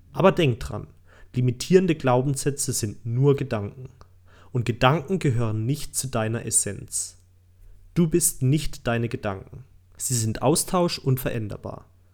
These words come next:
Und am besten kann man sie verändern, indem man sich selbst das Gegenteil beweist. Also mach doch einfach mal etwas, von dem du gedacht hast, dass du es nicht schaffen kannst.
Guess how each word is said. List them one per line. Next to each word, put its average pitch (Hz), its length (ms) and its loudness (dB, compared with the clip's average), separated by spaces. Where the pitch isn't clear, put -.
Und 113 80 -6
am 107 140 -4
besten - 340 0
kann 151 160 -4
man 120 140 0
sie - 100 -4
verändern, 147 640 -4
indem 120 200 2
man 127 120 4
sich 107 200 -4
selbst - 440 4
das - 160 0
Gegenteil 101 460 -6
beweist. - 580 -12
Also 113 200 -2
mach 143 180 2
doch 165 160 -4
einfach 131 360 -4
mal 113 140 -4
etwas, - 500 -6
von 120 200 -2
dem 120 160 0
du 110 80 -4
gedacht - 540 -2
hast, - 260 -2
dass - 160 -2
du 110 80 -8
es - 180 -8
nicht 117 380 -2
schaffen 107 380 -8
kannst. - 500 -16